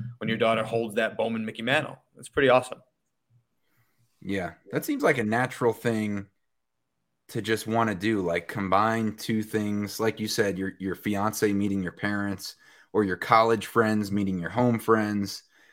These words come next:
Speaker 2: or, like, you know, my girlfriend, <laughs> speaking of how excited she was about cards, she goes to all my City League, uh, basketball games here in Medford, Oregon. <laughs>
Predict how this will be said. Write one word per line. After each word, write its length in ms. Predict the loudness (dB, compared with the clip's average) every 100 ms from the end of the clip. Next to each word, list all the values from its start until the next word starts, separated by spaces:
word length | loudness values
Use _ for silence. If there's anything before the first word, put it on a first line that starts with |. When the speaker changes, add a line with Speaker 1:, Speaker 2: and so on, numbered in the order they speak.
| _ 2
Speaker 2:
or, 320 | 6 6 6
like, 420 | 4 2 0 -8 _ _ _
you 100 | 0
know, 160 | 2 2
my 140 | 2
girlfriend, 720 | 4 8 8 8 2 2 -2 -6 _ -6
<laughs> 460 | -6 -8 _ _
speaking 360 | -6 -2 0 0
of 80 | 2
how 160 | 2
excited 340 | 2 0 0 -2
she 120 | -2
was 180 | 0 0
about 240 | -2 -4
cards, 420 | 2 2 4 -2 -10 _ _ _
she 180 | -2 2
goes 220 | 6 4 4
to 80 |
all 200 | 4 6
my 400 | 6 4 2 -2 -6
City 380 | -2 2 4 4
League, 480 | 2 2 0 -4 -4
uh, 160 | -2 0
basketball 500 | 4 2 2 0 0
games 260 | -2 -6 -2
here 140 | 0
in 120 | 0
Medford, 320 | 0 -2 -2
Oregon. 480 | 0 2 2 -2 -10
<laughs> 40 | -14